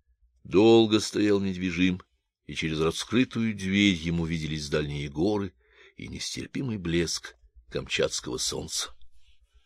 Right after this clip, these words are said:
«Теперь все кончено. Это рок», сказал он себе. Испалатов с трудом оторвался от стены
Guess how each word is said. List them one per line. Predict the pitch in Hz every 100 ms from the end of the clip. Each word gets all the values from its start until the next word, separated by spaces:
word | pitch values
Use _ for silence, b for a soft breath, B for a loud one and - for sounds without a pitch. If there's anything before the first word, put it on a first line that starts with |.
| - _ _ _ _ _ -
«Теперь | - - 113 107
все | - - 92 92
кончено. | - 95 90 - 92 73 - _ _ _ _ _ _ _ _
Это | - 120 120 - 120 117
рок», | 107 117 127 127 113 -
сказал | - - - 92 98 95 92
он | 87
себе. | - - 78 82 - _ _ _ _ _ _ _ _ _ _ -
Испалатов | 76 - 78 76 71
с | -
трудом | 80 78 78
оторвался | 76 80 92 104 -
от | 95
стены | - 92 87